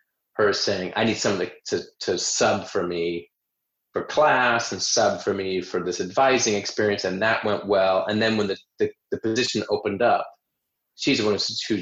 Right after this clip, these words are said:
convinced me that I should apply. And I was like, "I'm not gonna apply for that job. It's like, I'm in my dream job. Why would I do that job?" And, you know, after I thought about it a while and thought about what the possibilities were, I was like, "Oh, well, wait a minute." And so then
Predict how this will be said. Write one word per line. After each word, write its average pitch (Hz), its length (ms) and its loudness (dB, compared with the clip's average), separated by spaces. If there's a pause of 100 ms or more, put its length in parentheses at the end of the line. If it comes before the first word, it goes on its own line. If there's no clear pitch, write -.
(180)
convinced 92 380 -4
me 87 80 -6
that - 80 -4
I - 80 0
should - 180 -4
apply. - 500 -4 (680)
And 113 100 2
I 107 80 6
was 101 160 2
like, - 160 4 (140)
"I'm 147 180 0 (160)
not 98 180 0
gonna 107 120 0
apply 101 240 2
for - 80 0
that 92 160 0
job. 92 320 2
It's - 260 -2
like, 101 180 2 (220)
I'm 117 140 0
in 165 100 2
my 107 140 4
dream 92 260 -2
job. 92 300 0
Why 104 100 4
would 104 140 4
I 98 40 4
do 101 140 -2
that 85 180 -2
job?" 92 260 -2 (840)
And, 139 400 4
you 170 60 0
know, 107 120 6
after 117 260 4
I 104 120 4
thought 104 160 6
about 101 220 6
it 92 60 4
a 90 40 0
while 92 400 6
and 92 240 -4 (920)
thought 98 200 6
about 95 340 4 (120)
what - 100 -6
the - 60 -16
possibilities 90 480 0
were, 95 140 2
I 90 40 4
was 90 120 -2
like, 101 260 0
"Oh, 120 540 2
well, 151 500 2 (140)
wait 120 160 4
a 92 40 0
minute." 90 260 -2 (200)
And 107 140 0
so 127 160 4
then 117 320 4